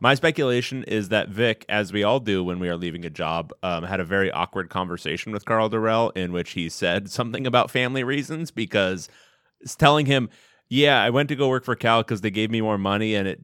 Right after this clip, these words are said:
feels less like a sinking ship than Colorado since that guy just got extended and everyone here keeps talking about how you're doing a terrible job."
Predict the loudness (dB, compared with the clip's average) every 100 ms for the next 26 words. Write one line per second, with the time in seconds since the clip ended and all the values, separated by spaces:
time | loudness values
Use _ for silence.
0 | -4 -2 0 0 0 0 -4 -6 -8 -6
1 | -8 -6 -2 -4 -4 -4 -2 0 0 0
2 | 0 -2 -4 -10 -12 -6 -4 -2 -4 -4
3 | -6 -6 -6 -6 -2 -4 -4 -8 -6 -6
4 | -6 -6 -6 -8 -6 -6 -6 -6 -6 -6
5 | -8 -8 -8 -8 -6 -6 -6 -8 -4 -4
6 | -6